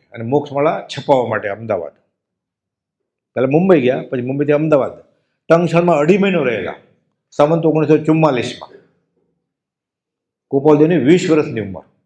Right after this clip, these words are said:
મોક્ષમાળા લખાઈ ગઈ સોળમે વર્ષે, પૈસા જ મળી ગયા. ઘરાક હોય ને છાપે ને પછી કોને આપે? એટલે ગ્રાહક કરવા ગયેલા અને છપાઈ માટે ગયેલા.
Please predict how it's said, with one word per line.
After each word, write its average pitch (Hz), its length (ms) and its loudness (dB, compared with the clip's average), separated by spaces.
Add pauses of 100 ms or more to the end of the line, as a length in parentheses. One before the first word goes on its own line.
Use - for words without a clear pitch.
(260)
મોક્ષમાળા 143 340 2
લખાઈ 147 380 0
ગઈ 170 260 -2
સોળમે 147 280 0
વર્ષે, 110 340 -6 (1500)
પૈસા 185 260 6
જ 202 60 -2
મળી 156 180 0
ગયા. 85 280 -6 (540)
ઘરાક 139 260 4
હોય 156 200 0
ને 170 120 -4
છાપે 190 320 -2
ને 143 100 -6
પછી 165 120 0
કોને 185 240 0
આપે? 92 220 -8
એટલે - 840 -18
ગ્રાહક 143 380 2
કરવા 123 200 0
ગયેલા 85 340 -10 (200)
અને 127 120 -4 (100)
છપાઈ 160 200 2
માટે 117 260 -4
ગયેલા. 80 240 -12